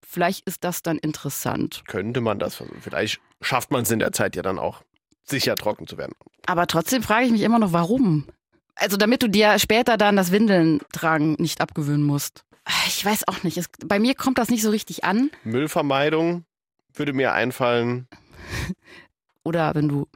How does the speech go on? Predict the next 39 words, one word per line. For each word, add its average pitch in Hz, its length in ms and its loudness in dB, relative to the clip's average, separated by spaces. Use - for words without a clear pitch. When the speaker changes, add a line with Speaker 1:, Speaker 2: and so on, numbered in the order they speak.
Speaker 1:
wenn 151 180 -2
du 143 220 -2
Stoffwindeln 175 540 2
hast, 160 240 -2
nicht 160 160 -6
so 147 120 -2
oft 139 180 -6
waschen. 311 380 2
Speaker 2:
Ja, 98 300 0
das. 165 420 0
Oder 117 260 0
Speaker 1:
Ja, 101 460 4
okay. 139 320 0
Speaker 2:
weil 117 140 0
man 110 220 0
se-, 107 200 2
weil 110 220 0
man 104 340 -2
selbst 123 380 0
da 117 100 4
keinen 113 280 0
Bock 135 180 -2
drauf 170 260 -2
hat, 196 380 -2
zu 123 180 -4
wickeln. 196 520 0
Äh, 101 600 0
oder 92 420 0
weil 101 140 2
man 98 340 -2
denkt, 110 580 -6
das 110 140 -4
ist 110 120 -6
für 117 100 -2
das 95 160 0
Kind 165 220 -2
ja 151 80 2
auch 135 160 2
unangenehm. 135 960 0